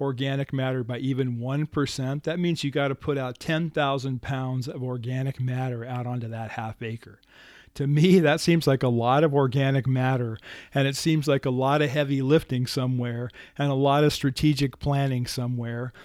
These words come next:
or as my old pal George Bush would say, "Strategery," and I'm thinking, "Not gonna do it."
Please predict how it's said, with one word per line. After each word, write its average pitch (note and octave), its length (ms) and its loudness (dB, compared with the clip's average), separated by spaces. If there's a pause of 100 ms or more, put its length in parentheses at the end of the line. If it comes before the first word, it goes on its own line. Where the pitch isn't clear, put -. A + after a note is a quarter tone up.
(240)
or C3 140 0
as C3+ 180 0
my C3 280 0 (120)
old C3+ 220 0
pal C3 240 0
George C3 400 2
Bush C3+ 300 0
would C3 140 -2
say, C3+ 280 0
"Strategery," C3 840 0 (420)
and D3 520 4
I'm C#3 200 -2
thinking, D3 640 0 (720)
"Not C#3 260 -4
gonna C3+ 160 -4
do A2+ 240 -8
it." - 100 -18